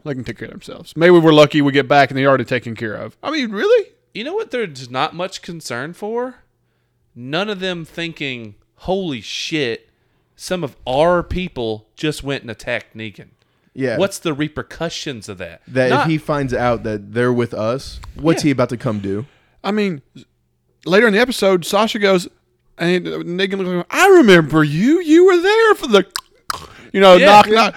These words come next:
Speaker 1: knock. Um, exactly. Great point. I
Speaker 3: We're just
Speaker 1: mean,
Speaker 3: shitting
Speaker 1: all
Speaker 3: our
Speaker 1: right.
Speaker 3: pants.
Speaker 1: So now it's definitely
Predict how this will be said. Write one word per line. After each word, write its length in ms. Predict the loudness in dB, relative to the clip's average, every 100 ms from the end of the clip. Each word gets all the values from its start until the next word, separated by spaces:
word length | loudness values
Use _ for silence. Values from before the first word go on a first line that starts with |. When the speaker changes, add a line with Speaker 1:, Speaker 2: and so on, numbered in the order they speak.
| -12 -20 _ 0
Speaker 1:
knock. 400 | 6 6 8 6 6
Um, 80 | 0 -12 _ _ _ _ _ _ _
exactly. 460 | -4 0 -2 -2 -6
Great 260 | -4 -4
point. 340 | -6 -10 -12 _
I 100 | 0
Speaker 3:
We're 100 | 2 4
just 100 | 2
Speaker 1:
mean, 80 | 2
Speaker 3:
shitting 20 |
Speaker 1:
all 40 | 6
Speaker 3:
our 40 | 8
Speaker 1:
right. 60 | 6
Speaker 3:
pants. 140 | 4 4
Speaker 1:
So 180 | 4 4
now 600 | 2 0 2 4 4 0 0
it's 320 | -2 -2 -8
definitely 840 | 2 2 2 0 -2 -2 -6